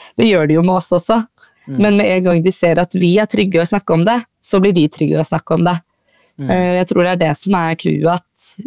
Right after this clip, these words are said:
Speaker 1: hvis du som lærer klarer å vise at du er komfortabel med å snakke om dette, så kommer elevene også til å synes det.
Speaker 2: Mm.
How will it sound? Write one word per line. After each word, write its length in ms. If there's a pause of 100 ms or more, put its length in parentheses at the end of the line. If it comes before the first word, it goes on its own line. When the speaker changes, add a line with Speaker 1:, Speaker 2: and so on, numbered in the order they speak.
Speaker 1:
hvis 200
du 140
som 160
lærer 540 (500)
klarer 320
å 40
vise 280
at 160 (100)
du 180
er 60
komfortabel 680
med 120
å 40
snakke 180
om 80
dette, 380
så 120
kommer 280
elevene 420
også 220
til 120
å 60
synes 240
det. 120 (640)
Speaker 2:
Mm. 280